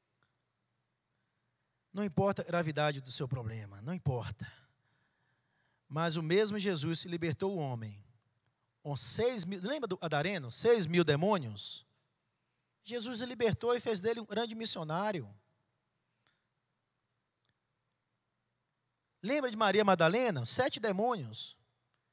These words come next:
Jesus a libertou e fez dela também uma grande missionária da ressurreição dele.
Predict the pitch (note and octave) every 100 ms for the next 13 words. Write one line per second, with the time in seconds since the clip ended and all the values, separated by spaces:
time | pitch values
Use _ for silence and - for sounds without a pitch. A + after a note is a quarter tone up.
0 | _ _ _ _ _ D#3+ A3 G#3+ C4+ C4
1 | C4 A#3 F3 - B3 C#4 D#4 F#3 B3 B3+
2 | B3+ A#3 C#4+ D4 G#3+ D4+ E4+ D4 D4 -
3 | A#3+ A3 C#4+ C4+ C4+ B3 - B3+ A3 -
4 | G3+ E3+ G#3 A#3 E3 A2